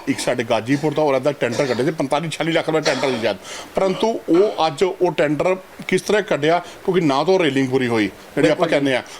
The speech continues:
Speaker 1: ਉਹ ਰੇਲਿੰਗ ਕਿੱਥੇ ਕੀਤੀ, ਜਿੱਥੇ ਜਿੱਥੇ ਨਹੀਂ ਟੁੱਟੀ ਸੀ ਉਹਨੂੰ ਉੱਥੇ ਹੀ ਰਹਿਣ ਦਿੱਤਾ, ਬਾਕੀ ਜਗ੍ਹਾ ਲਗਾ ਦਿੱਤੀ ਕਿ ਰੋਡ ਉੱਥੇ ਹੀ ਖੜੀ ਹੈ। ਸਰ, ਅਗਰ ਕੋਈ ਪ੍ਰੈਗਨੈਂਟ ਸਾਡੀ ਭੈਣ, ਸਾਡੀ ਨੂੰਹ ਰਾਣੀ ਕੋਈ ਜਾ ਰਹੀ ਹੈ ਸਕੂਟਰ ਪਿੱਛੇ ਬਹਿ ਕੇ, ਉਹਨੂੰ ਕਿੰਨੇ ਉੱਥੇ ਤ-,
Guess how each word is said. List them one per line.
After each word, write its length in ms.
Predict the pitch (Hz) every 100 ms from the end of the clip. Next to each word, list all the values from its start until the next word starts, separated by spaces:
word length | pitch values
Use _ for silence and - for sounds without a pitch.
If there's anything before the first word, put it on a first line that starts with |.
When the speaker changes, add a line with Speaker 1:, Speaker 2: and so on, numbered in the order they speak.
| -
Speaker 1:
ਉਹ 140 | 190
ਰੇਲਿੰਗ 320 | 170 165 190 202
ਕਿੱਥੇ 320 | 180 185 196
ਕੀਤੀ, 180 | 180 202
ਜਿੱਥੇ 340 | 147 151 208
ਜਿੱਥੇ 260 | 190 208 151
ਨਹੀਂ 140 | 170
ਟੁੱਟੀ 280 | 214 208 208
ਸੀ 100 | 220
ਉਹਨੂੰ 300 | 135 190 185
ਉੱਥੇ 160 | -
ਹੀ 40 | 156
ਰਹਿਣ 140 | 151
ਦਿੱਤਾ, 340 | 165 180 208 202 - -
ਬਾਕੀ 240 | 151 151
ਜਗ੍ਹਾ 140 | 185 180
ਲਗਾ 200 | 151 131
ਦਿੱਤੀ 160 | 139
ਕਿ 120 | 180 180
ਰੋਡ 240 | 156 208
ਉੱਥੇ 200 | 196 139
ਹੀ 40 |
ਖੜੀ 260 | 107 101 95
ਹੈ। 80 | 92 - -
ਸਰ, 220 | - 202 170
ਅਗਰ 180 | 175
ਕੋਈ 280 | 190 - 180
ਪ੍ਰੈਗਨੈਂਟ 460 | - - 135 156 160
ਸਾਡੀ 280 | 160 139 151 - -
ਭੈਣ, 420 | 175 139 127 135 131
ਸਾਡੀ 160 | 147 135
ਨੂੰਹ 240 | 139 165
ਰਾਣੀ 200 | 160 151
ਕੋਈ 120 | 151 143
ਜਾ 180 | 120
ਰਹੀ 180 | 117 120
ਹੈ 140 | 113 - - -
ਸਕੂਟਰ 320 | - - 170 175
ਪਿੱਛੇ 180 | 160
ਬਹਿ 220 | 160 131 127
ਕੇ, 80 |
ਉਹਨੂੰ 380 | 143 - 175 196
ਕਿੰਨੇ 480 | - 185 165 180 208
ਉੱਥੇ 420 | 190 170 170 180
ਤ-, 220 | 185 -